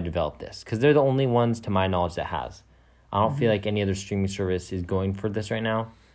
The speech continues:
Speaker 1: I don't think Apple Music is, or Tidal, or any, any of those. Um, yeah, so Spotify's, <laughs> they've kind of been in the news lately. They've been,
Speaker 2: Yeah.
Speaker 1: they've been up to a lot of stuff. They've been, they've definitely been busy. So I'm interested to see how everything plays out. We'll definitely try and keep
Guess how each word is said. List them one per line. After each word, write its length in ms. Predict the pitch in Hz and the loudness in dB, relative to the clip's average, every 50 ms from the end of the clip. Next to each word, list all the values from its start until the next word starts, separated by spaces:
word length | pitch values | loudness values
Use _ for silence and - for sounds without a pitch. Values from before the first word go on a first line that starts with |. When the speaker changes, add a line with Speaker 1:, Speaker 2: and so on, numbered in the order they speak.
| _ _ _ _ _ _ - - | _ _ _ _ _ _ -8 -4
Speaker 1:
I 40 | 92 | -4
don't 140 | 90 85 - | -4 -2 -4
think 140 | 92 82 | -4 -2
Apple 220 | 87 85 85 - 90 | -2 -2 -2 -2 -4
Music 380 | 92 95 98 98 101 95 98 98 | -2 0 0 0 0 -2 0 0
is, 400 | 92 92 92 92 95 95 90 98 | 0 2 2 2 0 0 -2 -4
or 120 | 76 80 | -6 -8
Tidal, 460 | 78 - - - 95 95 95 98 95 | -8 -6 0 2 2 2 4 2 2
or 160 | 92 85 78 82 | 2 0 -2 -2
any, 320 | 87 92 90 90 85 78 | -4 -4 -4 -4 -6 -8
any 220 | - 85 90 90 | -8 -6 -6 -6
of 100 | 87 82 | -6 -6
those. 480 | 85 87 80 80 85 87 85 - - - _ _ _ _ _ _ _ _ _ _ _ _ _ - | -4 -4 -4 -2 -4 -4 -6 -8 -14 -20 _ _ _ _ _ _ _ _ _ _ _ _ _ -12
Um, 480 | - 95 87 85 80 80 78 78 78 - - _ - _ _ _ _ _ _ _ _ _ _ _ _ - 113 | -6 -4 -4 -4 -4 -4 -6 -8 -10 -14 -20 _ -20 _ _ _ _ _ _ _ _ _ _ _ _ -12 -6
yeah, 220 | 101 98 80 - | -4 -4 -4 -4
so 180 | - - - 107 | -6 -6 -6 -6
Spotify's, 840 | 101 - - 156 170 180 180 185 196 190 185 180 170 147 - - - 139 - - | -4 2 6 6 6 6 6 4 6 6 6 6 6 2 -2 -6 -4 -4 -4 -4
<laughs> 140 | - - - | -8 0 2
they've 180 | 147 151 139 | 2 2 4
kind 160 | - - 147 | 4 2 4
of 80 | 139 131 | 4 4
been 120 | 127 127 131 | 4 2 4
in 60 | 120 | 4
the 60 | 117 113 | 4 4
news 120 | 107 95 | 4 2
lately. 260 | 95 95 85 85 95 | 2 0 0 2 0
They've 100 | 107 110 | 0 0
been, 140 | 120 135 147 | 0 0 0
Speaker 2:
Yeah. 280 | 147 135 131 127 123 131 - - - | 0 0 -2 -2 -6 -8 -12 -8 2
Speaker 1:
they've 160 | - 147 147 | 2 4 4
been 100 | 160 156 | 6 6
up 120 | 156 147 | 4 4
to 100 | - 147 | 4 0
a 20 | 135 | 4
lot 220 | 127 123 117 113 | 6 6 6 6
of 20 | - | 4
stuff. 360 | - - 80 65 - - - _ _ _ _ _ _ _ _ _ - | 2 -2 -2 -2 -2 -8 -20 _ _ _ _ _ _ _ _ _ -8
They've 160 | - - 104 | -4 -4 -2
been, 320 | 104 110 110 107 104 104 98 | 0 0 0 0 0 -2 -2
they've 140 | 107 107 101 | -2 0 2
definitely 300 | 117 113 110 110 104 98 | 2 0 2 0 0 0
been 60 | 90 | 0
busy. 220 | 87 82 87 92 | 0 0 -2 -4
So 140 | 95 - 113 | 0 0 2
I'm 80 | 117 135 | 2 2
interested 300 | 135 135 135 - 143 123 | 0 -2 -2 -2 -4 -4
to 40 | - | -2
see 180 | - 123 117 | -2 -2 0
how 380 | 110 113 110 101 95 92 90 - - | 2 4 4 4 4 4 0 -2 -4
everything 400 | 101 101 104 104 101 - 101 90 | -4 -2 -2 -2 -2 -2 -4 -4
plays 280 | - - 98 92 85 90 | -2 -2 -2 -2 0 0
out. 240 | 85 87 95 101 98 | 0 0 0 0 -2
We'll 80 | 95 87 | -4 -4
definitely 300 | 90 87 - 92 85 - | -4 -4 -4 -6 -6 -6
try 100 | 90 85 | -8 -8
and 80 | 82 | -8
keep 200 | - 87 82 80 | -8 -10 -12 -12